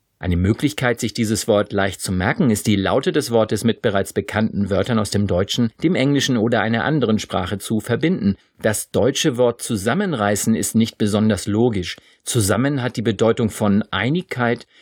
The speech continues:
und reißen hat etwas mit zerstören zu tun. Naja, Sie wissen, was gemeint ist, wenn Ihnen jemand sagt, Sie sollten sich zusammenreißen.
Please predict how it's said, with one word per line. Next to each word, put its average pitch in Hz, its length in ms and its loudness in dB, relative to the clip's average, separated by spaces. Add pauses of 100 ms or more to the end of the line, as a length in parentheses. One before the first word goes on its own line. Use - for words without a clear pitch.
(160)
und 117 320 2
reißen 120 600 -2
hat 123 140 0
etwas 113 300 -2
mit 117 180 -2
zerstören 117 640 2
zu - 140 -8
tun. 90 480 -6
Naja, 113 480 2 (240)
Sie 120 220 -4
wissen, 135 200 0
was 107 200 -4
gemeint 110 340 2
ist, 101 180 -2
wenn 107 100 2
Ihnen 110 260 2
jemand 104 340 2
sagt, 104 300 -2 (200)
Sie - 140 -4
sollten 104 400 2
sich 104 220 -2
zusammenreißen. 92 840 -2